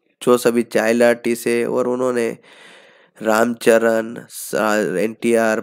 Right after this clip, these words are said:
भट्ट के कैरे-, यानी कि आलिया भट्ट के कैरेक्टर के लिए कास्ट किया गया था। और डेडलाइन हॉलीवुड के जो इंटरव्यू आया था उसके दौरान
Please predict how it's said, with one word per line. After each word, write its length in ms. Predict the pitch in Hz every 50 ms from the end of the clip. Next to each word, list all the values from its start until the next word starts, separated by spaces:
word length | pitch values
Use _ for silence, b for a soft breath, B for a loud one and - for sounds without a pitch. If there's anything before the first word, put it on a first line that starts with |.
| - -
भट्ट 260 | 131 135 139 143 -
के 160 | - - 123
कैरे-, 360 | 113 - 117 110 107 113 104
यानी 180 | 110 117 120 120
कि 120 | 110 -
आलिया 280 | 101 98 104 113 123 135
भट्ट 220 | 131 131 131 123
के 120 | - - 120
कैरेक्टर 560 | - - 120 120 151 143 - - 143 131 123
के 200 | - - - 113
लिए 280 | 110 104 101 110 117 139
कास्ट 480 | - - 107 107 110 117 120 - - - -
किया 260 | - 117 107 101 104
गया 280 | 104 104 101 98 98 95
था। 280 | - - - - - _ b b b b b b b _
और 220 | - 143 147 131 107
डेडलाइन 500 | 104 98 110 120 117 131 135 139 139 131
हॉलीवुड 540 | 120 - 120 117 120 123 123 120 120 120 120
के 200 | - - 120 110
जो 580 | 107 - - 113 110 107 107 104 101 - - - - - _ -
इंटरव्यू 520 | - 117 117 - 135 135 139 143 143 143
आया 180 | 135 127 117 123
था 240 | 127 - 123 104 107
उसके 500 | 110 113 113 - - - - 110 110 104
दौरान 840 | 92 - _ - 104 107 117 127 123 123 127 127 123 127 123 120 110